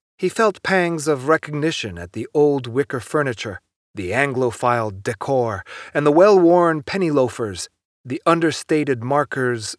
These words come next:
of privilege. He saw the nineteen eighty-five film adaptation of the Forster classic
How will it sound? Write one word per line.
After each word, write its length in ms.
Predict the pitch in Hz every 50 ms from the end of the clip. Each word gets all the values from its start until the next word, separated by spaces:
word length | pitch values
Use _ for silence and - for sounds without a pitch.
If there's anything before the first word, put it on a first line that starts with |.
| _
of 260 | - 123 113 98 - -
privilege. 680 | - - 127 107 101 82 76 67 - - - - - - _ _ _ _ _ _ _ _ _ _ _ _ _ _ _ -
He 140 | - 131
saw 320 | 120 - - 151 147 143 139
the 80 | 131
nineteen 400 | 123 131 131 139 117 - 135 135
eighty-five 460 | 131 127 127 117 - 131 123 120 117 -
film 360 | - - 147 139 131 123 120
adaptation 720 | 120 120 120 120 113 - - 135 139 123 - - 101 92
of 200 | 92 92 87 -
the 160 | - 101 92
Forster 680 | 87 - - - - 139 135 131 123 - - - 117 104
classic 580 | 101 - - 135 123 117 - - 123 110 -